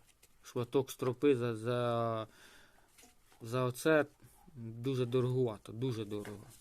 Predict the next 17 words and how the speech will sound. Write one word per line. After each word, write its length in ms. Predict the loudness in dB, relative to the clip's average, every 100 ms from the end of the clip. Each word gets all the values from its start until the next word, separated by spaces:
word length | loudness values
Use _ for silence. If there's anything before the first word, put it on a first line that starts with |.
| -20 -20 -20 -20 _ _ -20 -20 -20 _ -20 _ -20
Ось 140 | -20
так. 200 | -18 -18 -18 -20 _ -20 -20 -20 _ -20 -20
О. 40 | -20 -10 -8 -8 -16 -20 -20 -20 -20 -20
Тут 300 | -18 -16 -10
н-, 160 | -8 -8
нема 400 | -6 -4 -2 -2
за 120 | -4
що 160 | -6 -4
брати 340 | -2 -2 -4
п'ятсот 380 | -8 -10 -10 -8
гривень. 320 | -8 -8 -12 -20 _ -20 -20 -20 -20 -20 -20 -20 -20 -20 -20 -20 -14 -4
Я 180 | -2
кажу 220 | 0 0 0
так, 180 | -2
як 180 | -4 -4
воно 240 | -2 -2 -2
є. 200 | -4